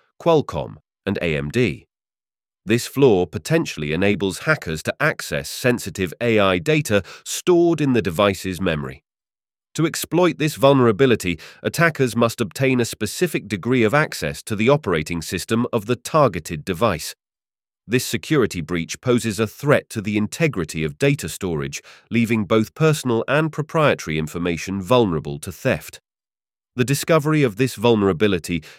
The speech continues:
sheds light on the potential security risks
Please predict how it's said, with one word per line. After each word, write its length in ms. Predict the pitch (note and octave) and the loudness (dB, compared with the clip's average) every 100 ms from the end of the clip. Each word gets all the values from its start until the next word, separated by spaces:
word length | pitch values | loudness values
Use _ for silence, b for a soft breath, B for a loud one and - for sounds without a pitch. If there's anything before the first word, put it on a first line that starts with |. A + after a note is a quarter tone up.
| B | B
sheds 400 | - C#3+ A2+ G#2 | -2 -2 -2 -2
light 360 | A#2 A2+ - | 0 0 -2
on 120 | D#2 | -4
the 80 | D#2+ | -4
potential 520 | D2+ - A#2+ F2 G2 | -6 -4 -2 -2 -6
security 640 | F2+ G2 - C#3 G#2+ E2 D#2+ | -8 -8 -4 0 0 -2 -6
risks 420 | C#2+ - - | -6 -8 -10